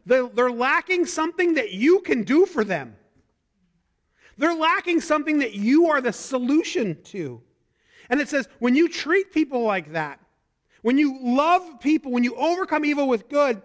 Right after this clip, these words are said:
uh, you can wake them up. That's kind of what that expression, pouring hot coals on their head or burning coals on their head. That's not meaning that you should kill people with burning coals.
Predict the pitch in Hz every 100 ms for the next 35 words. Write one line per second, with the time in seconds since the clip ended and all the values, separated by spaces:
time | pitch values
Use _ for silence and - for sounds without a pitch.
0 | _ _ - 220 247 - 285 254 311 359
1 | 262 294 285 254 277 277 294 302 262 254
2 | 226 - 233 208 208 _ _ 240 240 226
3 | 196 - 220 226 - 220 226 214 220 202
4 | 196 190 196 170 220 214 202 214 208 202
5 | 185 170 160 - - 226 254 269 285 247
6 | 247 247 226 202 214 226 208 - 254 269
7 | 247 240 233 226 185 220 208 190 185 156
8 | 131 -